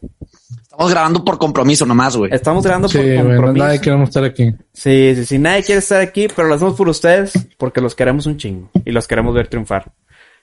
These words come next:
Speaker 2: Eh,
Speaker 3: Y ahora menos que tenemos un menos in-, un integrante menos, güey. Entonces ya
Speaker 2: un
Speaker 3: está más
Speaker 2: integrante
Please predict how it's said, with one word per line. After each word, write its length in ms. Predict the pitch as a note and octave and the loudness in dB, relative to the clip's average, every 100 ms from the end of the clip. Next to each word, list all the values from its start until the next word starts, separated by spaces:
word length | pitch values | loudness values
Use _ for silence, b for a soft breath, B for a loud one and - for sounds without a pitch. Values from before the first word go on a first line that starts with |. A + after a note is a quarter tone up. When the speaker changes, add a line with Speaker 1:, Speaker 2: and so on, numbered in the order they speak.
| b b | b b
Speaker 2:
Eh, 320 | A#2 A#2 A#2 | 0 2 4
Speaker 3:
Y 20 | B2+ | 2
ahora 160 | C3 | 2
menos 280 | C#3 C3+ C#3+ | 2 2 0
que 140 | D#3+ | 0
tenemos 380 | C#3+ C3+ C#3 C#3+ | 0 2 2 4
un 80 | D3 | 4
menos 240 | D3+ D#3+ | 4 2
in-, 160 | E3 D#3 | 2 2
un 240 | D3 C#3+ | 4 4
integrante 460 | D3+ C#3 D3 D3 D#3+ | 2 2 2 2 4
menos, 260 | D3 D#3 F3+ | 4 4 4
güey. 120 | F#3 | 6
Entonces 280 | F3 - B2+ | 4 4 2
ya 60 | |
Speaker 2:
un 60 | D3+ | 2
Speaker 3:
está 180 | F#3 C3+ | 2 0
más 140 | |
Speaker 2:
integrante 40 | C3 | 0